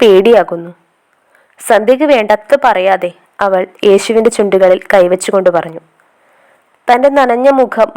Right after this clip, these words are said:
മറിയത്തിൻ്റെ ചൂടുള്ള മടിത്തട്ടിലേക്ക് അയാൾ അമർത്തി. ഇത്രയുമാണ് സംഭവം. കഥയിലുടനീളം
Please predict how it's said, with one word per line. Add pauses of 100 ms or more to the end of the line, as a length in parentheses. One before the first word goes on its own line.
മറിയത്തിൻ്റെ (120)
ചൂടുള്ള
മടിത്തട്ടിലേക്ക് (120)
അയാൾ
അമർത്തി. (640)
ഇത്രയുമാണ്
സംഭവം. (960)
കഥയിലുടനീളം